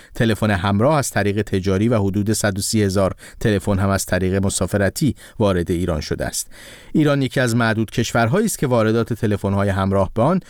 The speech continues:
با موانع قانونی و گمرکی بسیار روبروست و قیمت تلفن‌های وارداتی هم بیشتر از کشورهای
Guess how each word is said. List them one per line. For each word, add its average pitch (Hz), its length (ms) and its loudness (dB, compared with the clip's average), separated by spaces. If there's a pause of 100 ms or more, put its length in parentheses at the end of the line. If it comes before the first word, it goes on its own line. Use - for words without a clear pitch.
(140)
با 135 100 2
موانع 110 500 2
قانونی 101 480 2
و 110 80 2
گمرکی 98 540 0
بسیار 143 520 0
روبروست 165 480 0 (240)
و 143 140 0
قیمت 147 380 0
تلفن‌های 107 640 2
وارداتی 98 640 0
هم 107 200 0 (300)
بیشتر 127 380 2
از 87 160 -2
کشورهای 92 760 0